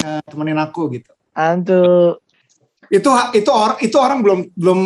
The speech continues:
Speaker 1: belum siap dengan teknologi handphone, eh, jam yang bisa,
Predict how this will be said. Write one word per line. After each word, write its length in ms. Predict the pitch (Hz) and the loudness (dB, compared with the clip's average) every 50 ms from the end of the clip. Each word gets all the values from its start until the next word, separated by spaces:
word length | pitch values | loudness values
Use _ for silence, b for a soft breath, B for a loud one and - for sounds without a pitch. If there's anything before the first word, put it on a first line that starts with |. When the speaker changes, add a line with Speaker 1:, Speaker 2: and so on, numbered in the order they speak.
| 196 190 | -2 -2
Speaker 1:
belum 220 | - 170 180 180 180 | 2 2 2 2 2
siap 420 | - - 214 233 226 - - _ | 0 0 0 0 0 -2 -6 _
dengan 320 | - 170 165 170 185 180 | -6 -4 -2 -2 0 -2
teknologi 800 | 180 160 165 175 175 175 175 175 165 165 190 208 208 214 220 220 _ _ | -2 -4 -2 -2 0 2 2 2 2 2 0 0 0 0 -2 -4 _ _
handphone, 460 | - 175 160 160 151 - 185 180 196 | -8 -6 -6 -6 -4 -4 -4 -2 0
eh, 260 | 202 170 156 151 151 | 0 2 2 0 0
jam 160 | 143 156 175 180 | -2 -2 -2 0
yang 240 | 185 196 190 175 | 0 0 0 0
bisa, 400 | 156 156 156 170 165 165 - - | 0 -2 0 -2 -4 -4 -6 -10